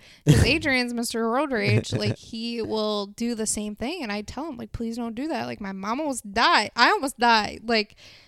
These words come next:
Speaker 2: Yeah.
Speaker 1: just from a simple headlight thing.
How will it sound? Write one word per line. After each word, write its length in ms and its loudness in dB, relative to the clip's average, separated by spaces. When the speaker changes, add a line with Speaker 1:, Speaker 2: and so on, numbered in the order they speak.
Speaker 2:
Yeah. 240 2
Speaker 1:
just 260 2
from 140 -4
a 60 -4
simple 880 -4
headlight 600 -6
thing. 380 -16